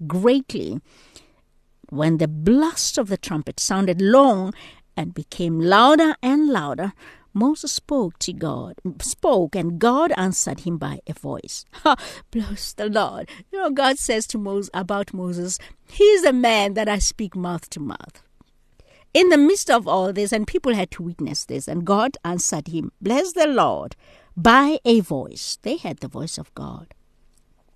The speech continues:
Then the Lord came down upon Mount Sinai on the top of the mountain, and the Lord called <laughs> Moses to the top of the mountain, and Moses went up. And the Lord said to Moses, "Go down and warn the people,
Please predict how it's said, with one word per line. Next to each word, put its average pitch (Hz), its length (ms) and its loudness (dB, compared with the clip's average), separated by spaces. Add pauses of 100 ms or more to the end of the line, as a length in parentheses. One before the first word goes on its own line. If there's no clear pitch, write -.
(500)
Then 294 240 6
the 381 80 6
Lord 294 380 4
came 262 320 4
down 269 280 0
upon 175 300 -2
Mount 160 300 0
Sinai 131 640 -6 (100)
on 156 160 0
the 123 160 -12
top - 260 -4
of 202 140 -6
the 165 80 -4
mountain, 147 640 -4 (440)
and 175 140 -8
the 135 100 -6
Lord 156 400 -2
called 214 300 -2
<laughs> 185 120 -2
Moses 208 440 -2
to 196 140 -6
the - 140 -10
top - 280 -12
of - 140 -14
the 151 80 -10
mountain, 156 560 -8 (280)
and 170 120 -4
Moses 269 440 2
went 123 360 -8
up. 165 360 -12 (1400)
And 302 180 8
the 311 120 8
Lord 359 280 2
said - 260 0
to 214 100 -4
Moses, 170 400 -4
"Go 349 300 -6
down 392 300 -4
and 233 200 4
warn 330 240 4
the 392 100 0
people, 440 720 4